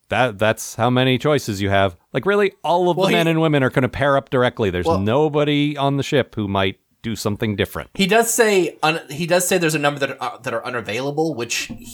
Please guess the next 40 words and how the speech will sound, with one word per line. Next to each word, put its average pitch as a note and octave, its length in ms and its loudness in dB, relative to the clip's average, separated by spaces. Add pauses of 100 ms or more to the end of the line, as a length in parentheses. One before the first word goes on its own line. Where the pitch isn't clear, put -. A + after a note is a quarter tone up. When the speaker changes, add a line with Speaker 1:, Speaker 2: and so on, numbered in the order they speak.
(140)
Speaker 2:
you C3 120 -4
know, G2+ 200 -2 (140)
I G3+ 180 0
Speaker 1:
They're E3 140 2
Speaker 2:
assume D#3+ 120 0
Speaker 1:
already D#3+ 200 0
Speaker 2:
they D#3+ 40 0
Speaker 1:
dating D3+ 180 0
Speaker 2:
wrote C#3+ 120 -2
Speaker 1:
someone. E2 280 -8
Speaker 2:
to D#3+ 120 -6
say D3 240 0
that B2+ 200 -10
they're B2 180 0
already A#2 260 -2
dating G2+ 340 -6
someone, G2+ 320 -8
but G#2+ 100 -6
I A#2 100 0
can A2+ 180 -8
Speaker 1:
Yeah. G#2 140 -2
Speaker 2:
still A2 300 -2
read G#2 240 -6
as, G2+ 220 -6 (220)
or, D#3 220 2
you G#3 80 0
know, - 120 0
Speaker 1:
Uh, - 60 2
Speaker 2:
not G3 160 2
into A3+ 200 0
you. G#2 340 -10 (540)
Speaker 1:
that's, - 280 0
yeah, C3 220 2 (120)
but B2 120 -2
that's C#3 160 4
a B2+ 80 4
reach. E2 440 -6
Speaker 2:
But C3+ 180 0
yeah. - 100 -8 (840)
Speaker 1:
They, A#2 160 0